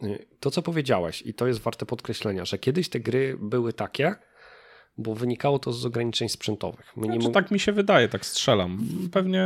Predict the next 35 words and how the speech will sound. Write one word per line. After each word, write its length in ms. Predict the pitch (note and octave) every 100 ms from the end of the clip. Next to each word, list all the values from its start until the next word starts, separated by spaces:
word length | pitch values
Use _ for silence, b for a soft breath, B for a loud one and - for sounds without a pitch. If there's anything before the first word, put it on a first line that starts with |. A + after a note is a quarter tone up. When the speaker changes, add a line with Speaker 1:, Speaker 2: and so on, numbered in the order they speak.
| F#3
Speaker 2:
pewnie 100 | F#3
Speaker 1:
Pewnie 260 | G#3 F3+
Speaker 2:
jest 180 | F#3 G#3
to 60 | F3+
w 100 | E3
miarę 260 | F3 E3+
celny 360 | E3+ D3+ G#2+ F#2
strzał. 260 | - - B2
Speaker 1:
Ale, 160 | D3+
ale 180 | D#3 C#3+
tak, 260 | C#3+ F#3 E3+
taka 200 | - -
była 160 | D#3 D3+
też 220 | D3 -
ideologia 560 | C3 B2+ B2+ B2 G#2 F2+
pewnych 240 | D3 E3+
Speaker 2:
Mhm. 120 | G#2
Speaker 1:
takich 260 | - - A2
najprostszych 520 | A#2 G#2 A2 - A2+
gier, 280 | G#2 G2 F2
że 220 | - A2+ B B B B2
my 220 | A#2+ D3+
siadamy, 640 | - C3 A#2+ C#3 B2+ A2
bawiąc 540 | G#2+ A#2+ C3 B2 A2+ A2
się 160 | -
w 100 | A2
określonym, 600 | A2+ - A#2 - A#2+ A2+
powiedzmy, 420 | A2 A2 A2 - G#2+
czasie 440 | - F2 - A#3
i 140 | G3
w 60 | B2+
momencie, 340 | C#3+ D3 D3
kiedy 260 | C3+ C3 C3
wyłączamy 560 | B2+ B2 A#2 C3+ B2 A#2
konsolę, 580 | A#2+ A2 A#2+ A#2 C#3